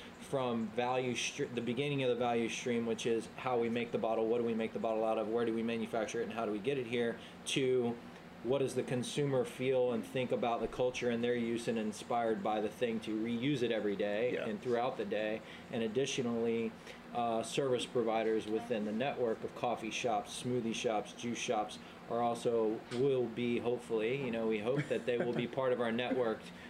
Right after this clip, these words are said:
Speaker 1: to offer discounts every time we use a Kobo bottle, even add a button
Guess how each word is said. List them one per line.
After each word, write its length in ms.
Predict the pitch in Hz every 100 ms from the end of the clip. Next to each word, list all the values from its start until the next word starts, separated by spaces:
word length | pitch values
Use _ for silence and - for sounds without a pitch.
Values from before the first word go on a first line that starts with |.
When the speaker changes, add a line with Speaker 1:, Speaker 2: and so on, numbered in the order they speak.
| -
Speaker 1:
to 240 | - 127 117
offer 320 | 117 117 117
discounts 540 | 107 113 - 113 110 117
every 160 | 110
time 220 | 107 107
we 60 | 104 104
use 80 | 104
a 40 | -
Kobo 180 | 135 117
bottle, 240 | 107 107 113
even 220 | 110 104
add 240 | 113 117
a 60 | 110
button 360 | 101 131 127